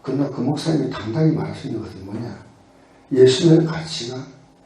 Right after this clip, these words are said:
그렇게는 시시하지 않습니다. 우리 교회가 개척될 때 지금도 기억나는 게요.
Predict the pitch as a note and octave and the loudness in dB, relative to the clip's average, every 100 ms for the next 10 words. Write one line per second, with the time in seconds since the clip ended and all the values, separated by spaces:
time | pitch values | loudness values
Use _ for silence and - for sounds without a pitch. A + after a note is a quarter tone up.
0 | _ _ _ _ - A2 A2 E3 E3 E3+ | _ _ _ _ -12 -10 -10 -6 -4 -4
1 | - C3+ - D#3+ D3 A#2 - A2 A2 - | -6 -8 -8 -8 -8 -10 -14 -16 -16 -20
2 | - _ _ _ _ _ _ _ _ _ | -20 _ _ _ _ _ _ _ _ _
3 | _ _ _ _ _ _ _ _ _ _ | _ _ _ _ _ _ _ _ _ _
4 | _ _ _ - A2+ A#2 A2 A2+ A2 - | _ _ _ -8 -2 0 2 2 0 0
5 | A2+ - G#2+ G#2 G2 G2 F#2 - - _ | -4 -4 -8 -8 -10 -10 -10 -10 -10 _
6 | - - - - A2+ A2 G2+ - A2+ A2+ | -20 -20 -10 -2 0 0 -4 -2 0 0
7 | G#2 G2 F#2+ A#2+ | -2 -8 -10 -10